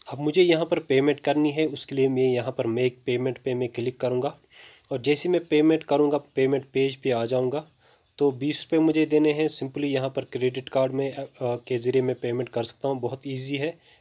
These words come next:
मेक पेमेंट पे क्लिक करना है और क्रेडिट कार्ड नंबर देकर और सीवीवी नंबर देकर मैं पेमेंट कर सकता हूँ। पेमेंट करने के बाद मुझे फिर से नए से एप्लीकेशन लॉगिन करना है,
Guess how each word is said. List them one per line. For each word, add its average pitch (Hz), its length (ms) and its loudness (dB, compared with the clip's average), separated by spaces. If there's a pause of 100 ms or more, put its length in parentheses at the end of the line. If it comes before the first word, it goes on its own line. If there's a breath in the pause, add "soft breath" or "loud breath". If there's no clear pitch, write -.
(140 soft breath)
मेक 135 300 -2
पेमेंट 131 340 0
पे 127 120 -4
क्लिक 131 320 -10
करना 139 240 -2
है 156 80 -4
और 127 320 -6
क्रेडिट 127 300 -6
कार्ड 117 220 -4
नंबर 127 300 -2
देकर 131 400 -4 (600 soft breath)
और 113 60 -10
सीवीवी 135 720 -6 (100)
नंबर 123 300 -2
देकर 131 320 -4
मैं 120 200 -2
पेमेंट 117 340 -4
कर 113 160 -6
सकता - 280 -12
हूँ। 107 140 -12 (240 soft breath)
पेमेंट 175 240 2
करने 180 240 4
के 175 120 -2
बाद 156 440 2
मुझे 139 280 0
फिर - 360 0
से 180 200 0
नए 151 320 4
से 156 360 0 (120)
एप्लीकेशन 139 540 -2
लॉगिन 131 280 2
करना 135 300 -2
है, 170 200 -6